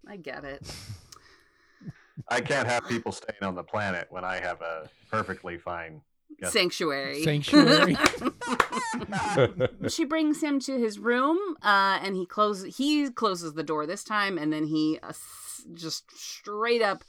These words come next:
Speaker 1: harasses and assaults her. Will stops everything, says she is lying. "Why are you doing this?" Troi says, "Sit down," which is interesting,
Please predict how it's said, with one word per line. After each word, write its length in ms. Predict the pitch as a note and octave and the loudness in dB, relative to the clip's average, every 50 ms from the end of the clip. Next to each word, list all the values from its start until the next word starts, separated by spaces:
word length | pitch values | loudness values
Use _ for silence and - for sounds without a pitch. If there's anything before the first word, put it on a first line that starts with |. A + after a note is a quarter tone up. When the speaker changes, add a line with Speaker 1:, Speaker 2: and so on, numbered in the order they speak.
| - - - - - _ _ | -20 -20 -20 -20 -20 _ _
Speaker 1:
harasses 560 | _ G#3 G3 F#3+ F3+ F3+ E3+ - F3+ F3 D#3+ E3+ | _ 6 8 8 8 6 4 2 -2 -4 -4 -2
and 280 | F#3+ B3+ D#4+ D4+ A3 | 2 4 4 4 4
assaults 440 | F#3+ - - D#3 C#3 C3+ - - - | 2 2 4 4 4 4 2 -2 -2
her. 280 | D3+ C#3 B2+ B2+ C3+ - | 0 0 0 -2 -2 0
Will 140 | G3+ A#3 A#3 | 2 2 2
stops 340 | - - B3 A3 G#3+ - - | 2 6 6 6 6 6 4
everything, 540 | A3 G#3 G3+ G#3 G3 - G3 F3+ F3 E3 E3+ | 2 2 2 0 -2 -2 -2 0 2 0 0
says 300 | - - F3 D#3+ D3+ D3 | 0 0 -2 -2 -2 -2
she 200 | - - D#3 C#3+ | -6 -6 -6 -6
is 160 | C#3+ C3+ C3 | -6 -6 -6
lying. 600 | D#3 D#3+ E3+ E3+ E3 E3 E3 D#3+ D#3 D3+ D#3 D3+ D3+ | -6 -2 2 2 4 4 4 2 0 -2 -2 -2 -2
"Why 120 | D3+ D3 C#3+ | -2 -2 -2
are 40 | |
you 160 | C#3+ D3 C#3+ C#3+ | -4 -4 -6 -6
doing 440 | - - F#3+ F#3 F3+ F3 E3+ E3 D#3+ | -8 -8 -6 -4 -2 0 0 0 0
this?" 280 | D#3+ D#3+ D#3 - - - | -2 -4 -6 -8 -10 -12
Troi 320 | - - F#3+ E3+ D3+ D3+ | -10 -8 -6 -6 -6 -6
says, 300 | - - D#3+ C#3 C3+ C#3 | -6 -6 -6 -6 -6 -6
"Sit 400 | - - - A3 E3+ - D3 - | -8 -8 -6 -6 -8 -8 -8 -8
down," 640 | G#3+ A3 A3+ A3 G#3+ G#3+ G#3+ G#3 G#3 G#3+ A3 G#3+ - - - | -6 -4 0 2 4 4 4 2 0 -4 -6 -6 -8 -12 -10
which 180 | - E3 D#3 - | -8 -8 -6 -4
is 80 | D#3 F3 | -2 -2
interesting, 580 | E3 D#3+ - F3 - - F#3+ F3 F#3 G3 G3 | -2 -2 -2 -8 -6 -2 -2 -2 -2 -4 -6